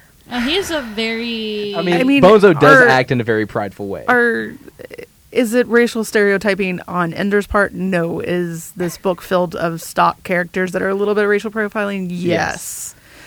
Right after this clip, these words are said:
Speaker 2: So
Speaker 3: So.
Speaker 2: they're in the, they're in this, in the showers, and the water's going, steam's rising, and Ender kinda covers himself with soap to make him more slippery.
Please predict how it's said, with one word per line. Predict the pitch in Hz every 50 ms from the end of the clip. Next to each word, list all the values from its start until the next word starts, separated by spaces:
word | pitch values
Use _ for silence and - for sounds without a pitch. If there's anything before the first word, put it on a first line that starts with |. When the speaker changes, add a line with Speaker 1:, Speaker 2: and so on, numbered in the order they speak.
| -
Speaker 2:
So | - - - 147 143 135 123 110 -
Speaker 3:
So. | - 226 - -
Speaker 2:
they're | 131 143 151 160 151 143 135 131 - _ _ - _ _ _ -
in | 151 135 139
the, | 143 143 139 123 127
they're | 127 131 143
in | 151 147
this, | 143 135 139 -
in | - 127 123
the | 127
showers, | 120 - - 127 113 110 107 101 98 98 98 95
and | 110 101
the | 98 95
water's | 98 110 120 127 127 127 123 -
going, | 135 120 117 110 110 104
steam's | - - 131 123 120 117 - 117
rising, | 110 107 107 104 98 110 107 104
and | 92 95 98 95 95 95 - - _ _ _ _ _ _
Ender | 131 127 131 143 139 131
kinda | 123 - 147 135 123
covers | - - 135 131 131 123
himself | 131 120 - - 131 120 113 -
with | 120 -
soap | - - - 123 113 104 - - - _
to | - 123
make | 120 113 -
him | 120 110
more | 110 110 104
slippery. | - - 113 107 - - 101 95 95 92